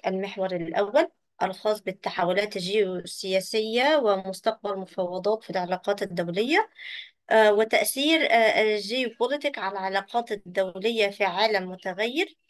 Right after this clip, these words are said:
بالإضافة للمحور الثاني وهو تحليل المقال السياسي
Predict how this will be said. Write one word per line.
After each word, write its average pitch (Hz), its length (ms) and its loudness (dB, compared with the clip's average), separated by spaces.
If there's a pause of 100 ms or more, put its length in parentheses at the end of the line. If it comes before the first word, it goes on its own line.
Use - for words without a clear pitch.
(1120)
بالإضافة 233 640 0
للمحور 226 540 0
الثاني 254 800 -2
وهو 226 760 2
تحليل 202 540 -4
المقال 190 480 -2
السياسي 233 760 -6